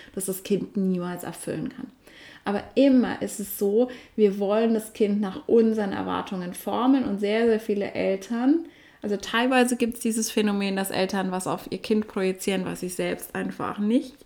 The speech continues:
ähm, ja, für sich erreichen konnten. Und oft sind es sowas wie berufliche Träume. Ähm, aber sehr oft ist auch dieses,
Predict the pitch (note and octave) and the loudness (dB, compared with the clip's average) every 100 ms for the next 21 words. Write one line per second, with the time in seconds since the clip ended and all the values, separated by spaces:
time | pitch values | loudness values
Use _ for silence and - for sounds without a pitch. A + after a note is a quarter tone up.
0 | - G3 F3+ F3 E3+ F#3+ G#3+ _ _ _ | -8 -6 -6 -8 -6 -6 -8 _ _ _
1 | _ - F3+ F3+ D4+ - - - F#3+ G3 | _ -8 -4 -4 -4 -8 -8 -4 -2 0
2 | F#3+ F#3+ F3+ E3 E3 A#3+ - C4+ C#4+ F4 | -2 -2 -4 -2 2 0 2 0 0 -4
3 | F#4+ - _ - - G#3+ F#3 - G#3 F#3+ | -6 -12 _ -4 0 2 0 0 -2 -2
4 | F#3+ F3+ F3 F3+ F3+ F3+ F3+ A3 A#3 A3+ | -2 -2 0 -2 -2 -4 -4 -4 -4 -2
5 | A3 G#3 C4 F4+ - - - - - - | 0 4 2 2 -8 -20 -20 -20 -20 -20
6 | - _ - - F#3+ G#3 G#3+ A3 - G3+ | -20 _ -18 -6 0 2 0 0 0 0
7 | F#3+ F#3+ G#3+ C4 - - A3 A3 - - | 0 0 2 4 4 4 4 2 -4 -2
8 | - - F#3 G3+ - - F#3 F#3+ F#3 G3+ | 0 4 4 4 -6 -2 0 0 0 0
9 | B3+ E4 - - | 0 0 -6 -16